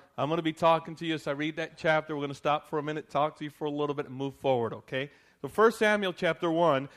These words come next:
verse twenty-eight, uh, it, it's a, it's a scripture that really talks about a woman who dedicated her son to the Lord in, in honoring God in the midst of her troubled situation. So First Samuel one, one through twenty-eight reads this way.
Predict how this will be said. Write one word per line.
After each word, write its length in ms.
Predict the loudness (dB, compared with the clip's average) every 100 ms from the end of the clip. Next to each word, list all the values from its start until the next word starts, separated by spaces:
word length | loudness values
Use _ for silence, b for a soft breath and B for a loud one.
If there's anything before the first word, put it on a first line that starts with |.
| b -2
verse 180 | -2
twenty-eight, 640 | 0 -4 -4 -2 -2 -4 -8 b b
uh, 200 | -2 -2
it, 160 | -2 -6
it's 180 | -8 -6
a, 100 | -6 -6 -6
it's 160 | -6
a 60 | -8
scripture 420 | 0 0 2 0
that 120 | 0
really 200 | -2 -4
talks 340 | 0 0 0 -2
about 200 | -2 0
a 40 |
woman 440 | 0 -2 -2 -6 -10 b _
who 140 | -4
dedicated 600 | 2 2 0 -2 -4 -2
her 160 | -2 -2
son 400 | -4 -2 0 0
to 160 | -4
the 100 | -2
Lord 480 | 0 2 2 2 -2 -8 b b
in, 280 | -4 -4 -4
in 220 | -6 -8
honoring 640 | -2 0 0 2 0 -2 0
God 420 | 2 4 2 0
in 120 | -6
the 80 | -4
midst 260 | -4 -2
of 140 | -4 -2
her 160 | -2
troubled 420 | -2 0 0 0 -6
situation. 880 | -8 -8 -6 -4 -2 -4 -8 -10 -16 B B B B
So 200 | 4 4
First 300 | 6 4 4
Samuel 340 | 0 2 2
one, 280 | 2 0 -4 -18 _
one 240 | 0 0
through 180 | 0 -6
twenty-eight 420 | -4 -4 -2 -4
reads 220 | -6 -8
this 240 | -6 -6 -2
way. 300 | -2 -2